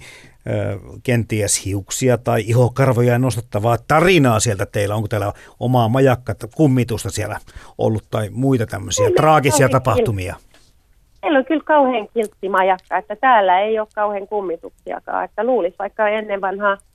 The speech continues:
Speaker 2: keskiyöllä majakan vartiolla oli vai-, vaihdinvaihto kello kaksitoista, niin olisi luullut, että joku olisi häiriintynyt näistä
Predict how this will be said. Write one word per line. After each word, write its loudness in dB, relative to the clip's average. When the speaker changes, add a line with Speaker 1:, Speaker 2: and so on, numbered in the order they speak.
Speaker 2:
keskiyöllä 0
majakan -2
vartiolla -2
oli -2
vai-, 2
vaihdinvaihto -2
kello 0
kaksitoista, -8
niin -8
olisi -8
luullut, -2
että -8
joku -6
olisi -6
häiriintynyt -4
näistä -10